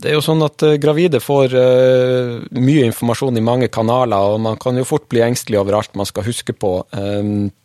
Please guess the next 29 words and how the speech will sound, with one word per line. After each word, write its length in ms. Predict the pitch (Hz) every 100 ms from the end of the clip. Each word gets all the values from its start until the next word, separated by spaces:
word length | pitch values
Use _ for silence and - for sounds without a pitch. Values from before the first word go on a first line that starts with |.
| _ - - _ _
hva 160 | - 123
vil 120 | 143
dere 240 | 156 170
si 240 | - 180 175
til 260 | - 127
gravide 460 | 123 123 143 160 104
som 160 | - 110
blir 160 | 117
engstelige 480 | 117 147 - - 98
av 100 | 95
å 100 | 101
høre 400 | 110 135 117 98
på 500 | - 104 101 101 98
ting 220 | - 139
som 440 | - 107 101 98 101
kan 200 | - 110
gå 100 | 107
galt 300 | 120 120 -
ved 100 | 101
fødselen, 460 | 117 - - 95
slik 180 | 87 107
som 140 | - 98
vi 60 |
har, 180 | 95 98 - -
har 80 | -
snakket 300 | 104 123 -
om 120 | 98
i 20 | 98
dag? 280 | 107 95